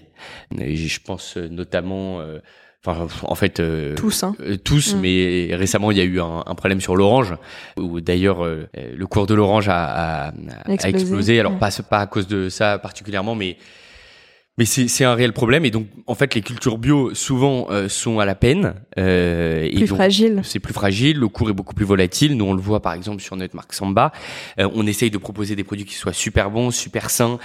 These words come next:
Speaker 1: super locaux. Mais en fait, c'est assez compliqué de, d'arriver à tenir des prix, euh, tout au long de l'année, euh, avec des contrats annuels, euh, de grande distribution, par exemple. On le fait, hein,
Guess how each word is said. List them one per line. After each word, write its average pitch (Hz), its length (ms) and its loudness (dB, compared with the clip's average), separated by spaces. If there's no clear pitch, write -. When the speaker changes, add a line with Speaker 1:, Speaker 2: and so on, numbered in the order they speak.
Speaker 1:
super 104 380 -2
locaux. 120 320 2
Mais 123 100 2
en 92 60 0
fait, - 180 0
c'est 107 100 -2
assez 98 200 -2
compliqué 120 420 0
de, 101 220 2
d'arriver 110 560 2
à 92 160 2
tenir 113 380 2
des 110 100 2
prix, 120 420 2
euh, 98 140 4
tout - 260 -4
au 113 40 2
long 113 160 0
de 110 80 -2
l'année, 117 500 2
euh, 92 240 2
avec 104 240 0
des 104 100 -2
contrats 104 280 -6
annuels, 104 480 2
euh, 87 360 -2
de 87 500 -8
grande 95 200 -2
distribution, 95 440 -4
par 85 140 -4
exemple. 147 320 -2
On 131 80 4
le 107 80 4
fait, 190 220 2
hein, 110 140 -4